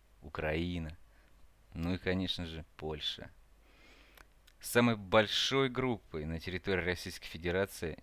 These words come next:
является, естественно, русская рома. И из всех вышеперечисленных групп до определенного момента в истории именно наши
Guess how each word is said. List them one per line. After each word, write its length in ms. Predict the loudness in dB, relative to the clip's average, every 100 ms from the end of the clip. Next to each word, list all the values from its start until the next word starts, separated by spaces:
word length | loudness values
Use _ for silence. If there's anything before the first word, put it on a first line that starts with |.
| -14
является, 840 | -8 -8 -2 0 0 -2 -12 -14 -14 -14 -20 -20 -20 -20 -20 -20 -20 -20 -20 -14
естественно, 920 | -10 -10 -10 -8 -6 -6 -8 -14 -14 -14 -16
русская 880 | -12 -8 -6 -6 -8 -10 -2 -2 -2 -8
рома. 680 | -10 -8 -2 0 0 -4 -8 -10 -10 -20 -20 -20 -20 -20 -20 -20 -20 -20 -10
И 120 | -8
из 320 | -6 -8 -8
всех 520 | -10 -10 -2 -2 -2 -12 -20 -20 -20 -20 -20 -20 -20 -18 -14
вышеперечисленных 1400 | -12 -8 -6 -6 -6 -6 -4 -4 -6 -6 -6 -6 -6
групп 260 | -10 -10 -12 -16 -20 -20 -20 -20 -20 _ _ -20 -6
до 180 | 2 2
определенного 600 | 2 -4 0 0 0 0
момента 340 | -4 -6 -8
в 80 | -10
истории 500 | -10 -4 -2 -2 -4 -12 -20 -16 -4
именно 400 | -2 0 0 0
наши 680 | 0 2 4 2 0 -8